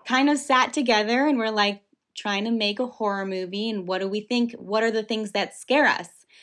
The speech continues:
And a lot of the themes that are prevalent in a, a lot of Charlie Kaufman's work are the themes that are relevant in this movie, like fear of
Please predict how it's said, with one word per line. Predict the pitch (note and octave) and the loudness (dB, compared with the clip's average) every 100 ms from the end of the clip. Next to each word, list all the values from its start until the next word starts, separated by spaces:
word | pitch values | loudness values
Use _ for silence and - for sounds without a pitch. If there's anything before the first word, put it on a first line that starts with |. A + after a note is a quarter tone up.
| - - _ _ _ | -20 -20 _ _ _
And | G#3+ A3 G#3+ G#3 F#3 - - | -4 0 0 -2 -6 -10 -8
a | G3 | -2
lot | G#3 G#3 | 0 2
of | A3 | 0
the | G#3 G#3+ G#3 G3+ F#3+ - _ | 2 2 4 4 0 -4 _
themes | A#3 A#3 A3 G#3 F#3+ | -2 0 0 -2 -4
that | G3+ F#3+ | -4 0
are | F#3+ F#3 F#3 F3+ - | 0 2 0 -6 -6
prevalent | - A3+ G3+ G3 F3+ | 0 0 0 -4 -4
in | - F#3 F#3 | -6 -6 -6
a, | E3+ - | -8 -10
a | - | -8
lot | F#3+ A#3 C4+ | 0 2 2
of | G3 | -2
Charlie | F#3+ E3+ F3 | -4 -4 -4
Kaufman's | E3 E3 E3 E3 F3 | -6 -6 -6 -8 -8
work | F3 D#3+ E3 | -6 -6 -4
are | F3 D#3+ E3 - _ _ | 0 0 -2 -10 _ _
the | G3 | -8
themes | G3+ G3+ G3 F#3+ | -6 -6 -6 -4
that | G3 | -2
are | F#3 F3+ F3+ _ | 0 -2 -6 _
relevant | G3 G#3 G3 F#3 F#3+ | -4 -2 -2 -4 -6
in | F#3 | -6
this | F3+ F3+ | -8 -8
movie, | G#3 A3 F#3+ D3 - | -6 -4 -4 -4 -4
like | C#3+ - _ _ _ _ | -8 -10 _ _ _ _
fear | _ - G#3+ G#3 G3 G3 | _ -8 -4 -2 0 0
of | G3 G3 F#3+ F#3 - | 2 0 -2 -10 -20